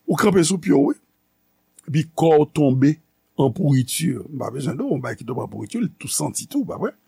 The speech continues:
Eh ben, son plaie comme ça. On me dit, est-ce que ça qu'a fait? Oui. Dans Actes des Apôtres, chapitre douze, je crois, gen Hérode, yon nan Hérode, yo, msye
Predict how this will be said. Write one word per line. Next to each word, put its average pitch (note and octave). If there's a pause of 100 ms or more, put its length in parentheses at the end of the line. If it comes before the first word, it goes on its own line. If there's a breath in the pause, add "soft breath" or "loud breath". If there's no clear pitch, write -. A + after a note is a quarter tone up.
(440)
Eh A#2+
ben, B2 (220)
son -
plaie G#3
comme A3
ça. - (320)
On -
me -
dit, F3 (160)
est-ce -
que A#3
ça A3
qu'a G#3
fait? D#3
Oui. F#3 (1200)
Dans F3+
Actes A3+
des D#3
Apôtres, G#3
chapitre - (100)
douze, F#3
je A2+
crois, F#3+ (920)
gen G#3 (140)
Hérode, E3 (1000)
yon F3
nan G3+
Hérode, C#3
yo, A3+ (720)
msye A#3+